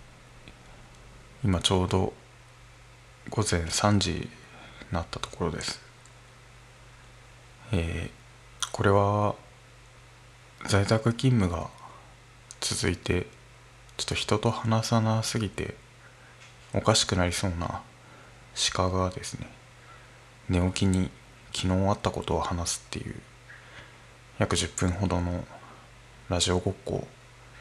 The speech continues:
していて、今日が四日目ですね。神奈川県の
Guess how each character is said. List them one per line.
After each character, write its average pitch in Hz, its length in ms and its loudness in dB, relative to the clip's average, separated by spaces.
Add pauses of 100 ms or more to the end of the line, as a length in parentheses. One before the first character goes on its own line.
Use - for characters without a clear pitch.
(520)
し - 100 -6
て - 120 0
い 82 60 -2
て、 - 300 -2 (1000)
今 95 140 4
日 85 40 2
が - 320 0 (520)
四 92 100 -4 (140)
日 92 120 4
目 92 160 4
で 92 80 -8
す - 160 -10
ね。 113 60 -10 (2500)
神 92 180 2
奈 90 60 4
川 90 140 6
県 - 320 -2
の - 120 -6